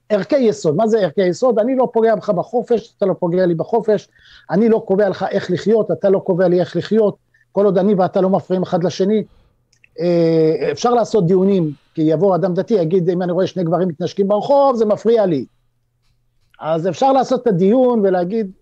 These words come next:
לעשות דיונים על הדבר הזה. בסדר? אבל אי אפשר לבוא לעשות דיון ולהגיד, אה, זה בצ-, תראה,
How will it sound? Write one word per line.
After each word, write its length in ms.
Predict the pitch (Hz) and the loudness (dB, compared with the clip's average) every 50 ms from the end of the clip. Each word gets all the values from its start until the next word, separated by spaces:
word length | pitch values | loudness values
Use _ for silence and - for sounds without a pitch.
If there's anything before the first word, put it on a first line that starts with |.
| _ | _
לעשות 360 | 165 160 165 196 - - 247 196 | -12 -4 -4 -2 -2 0 -2 2
דיונים 280 | 190 220 220 233 226 | 2 2 2 2 2
על 100 | 214 196 | 2 0
הדבר 380 | 180 165 185 170 185 185 170 151 | 0 0 0 0 2 2 2 0
הזה. 180 | 143 - - - _ _ _ _ _ _ _ _ _ _ _ _ - | -2 -4 -8 -20 _ _ _ _ _ _ _ _ _ _ _ _ -18
בסדר? 420 | 120 127 - 196 220 226 240 160 | -18 -8 -4 -4 -2 -2 -2 -2
אבל 220 | 143 147 147 143 147 _ _ | 0 -2 -2 -2 -4 _ _
אי 80 | 175 214 | -4 -4
אפשר 260 | 233 - - 240 165 | -2 0 -2 -2 0
לבוא 300 | 156 147 139 190 220 202 | 0 -2 0 0 0 2
לעשות 320 | 175 160 147 - 196 196 | 0 -2 -4 -4 -6 -6
דיון 180 | 196 269 294 269 | -6 -6 -6 -4
ולהגיד, 420 | 208 170 165 156 165 196 185 165 | -4 -4 -4 -2 0 -2 0 0
אה, 120 | 175 160 156 - _ _ _ _ _ | -2 -4 -4 -6 _ _ _ _ _
זה 200 | _ 147 208 202 | _ -2 0 0
בצ-, 260 | 170 151 - - - - _ _ _ | 0 -2 -6 -8 -12 -20 _ _ _
תראה, 240 | _ 202 214 190 139 | _ 0 0 0 0